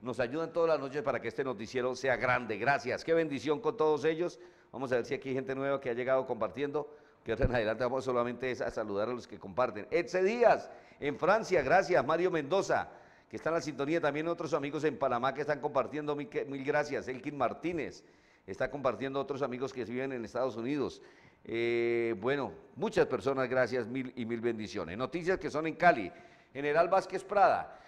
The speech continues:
¿cómo fue la captura de catorce ratas en un sector donde ni siquiera podía subir la policía? Como decir algo, era el sector de la comuna de Morro Rico, porque el rata que mandaba allá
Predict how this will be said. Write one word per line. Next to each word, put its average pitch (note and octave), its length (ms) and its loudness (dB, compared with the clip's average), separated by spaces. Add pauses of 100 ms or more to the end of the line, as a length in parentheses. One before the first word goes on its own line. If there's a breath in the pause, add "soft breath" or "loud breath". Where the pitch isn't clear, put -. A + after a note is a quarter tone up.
(120)
¿cómo F3 220 0
fue G3+ 100 6
la G3+ 100 8
captura F3 520 6
de D3 320 4
catorce F#3+ 600 4
ratas F3+ 380 4
en C#3+ 160 2
un D#3 80 -6
sector F3 400 -4
donde E3+ 240 -2
ni C3 140 -6
siquiera D3+ 340 -2
podía D3 300 0
subir E3 180 -2
la D#3+ 100 2
policía? C#3+ 360 -2
Como B2 180 -6
decir B2+ 180 -4
algo, D3 320 0 (300 loud breath)
era D3+ 180 0
el D3+ 80 0
sector C#3 300 -6
de D#3 100 -2
la C#3 120 0
comuna A#2+ 260 -6
de C#3+ 60 -4
Morro C3 240 -4
Rico, C3 240 -8
porque B2+ 240 -8
el G#2+ 100 -4
rata D3 320 -2
que D3+ 100 -4
mandaba A#2 380 2
allá E3 300 2